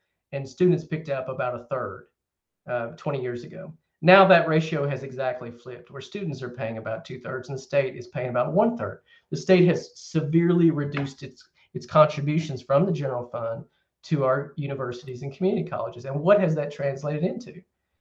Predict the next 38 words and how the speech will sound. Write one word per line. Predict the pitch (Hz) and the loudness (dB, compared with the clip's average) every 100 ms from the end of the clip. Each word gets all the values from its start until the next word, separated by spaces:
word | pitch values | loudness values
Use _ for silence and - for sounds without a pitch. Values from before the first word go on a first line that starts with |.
| _ _ _ | _ _ _
Student | - - 190 | -6 4 8
loan | 185 - | 8 6
debt, | 160 - - - _ _ _ | 4 -2 -10 -16 _ _ _
twenty | - 175 202 208 180 165 147 | 2 4 6 2 0 -4 0
billion | 175 190 185 | 4 4 4
dollars | 160 156 156 139 | 4 4 2 -2
in | 135 | -8
student | 131 143 135 127 | -10 -10 -10 -10
loan | 127 131 | -10 -10
debt | 123 123 - | -10 -12 -12
for | 127 | -14
Kentuckians. | - 123 - - - 175 - _ _ _ _ _ | -12 -8 -4 -4 -6 -18 -20 _ _ _ _ _
So | _ 143 135 | _ 0 2
similar | - 185 185 170 | 2 4 4 4
to | 156 165 | 2 2
your | 147 147 | 2 -2
point | 147 185 175 | -4 0 2
about | 147 139 131 135 | 2 0 0 -2
the | - | -8
cost, | - 139 135 - | -4 -2 -2 -6
the | |
thousands | 143 156 156 156 131 | -4 0 0 -2 -6
of | |
dollars | 131 127 127 127 123 | -2 0 0 -2 -8
people | 139 - - - _ _ | -14 -14 -18 -18 _ _
spend | _ 147 135 | _ -6 -4
every | 123 123 | -4 -6
year | 120 | -6
on | 113 | -8
childcare, | - - 254 - - - - - _ _ _ | -4 -4 -4 -6 -12 -12 -14 -20 _ _ _
they | 160 151 | -2 0
are | 151 | 0
spending | - - 180 170 151 | -2 0 2 2 0
sometimes | 143 156 151 151 131 | 0 -2 0 -2 -4
decades | 120 139 226 185 135 123 | -4 -2 -2 -4 -6 -10
of | 117 | -10
their | 123 | -10
lives | 120 139 156 131 120 | -6 -4 -4 -6 -10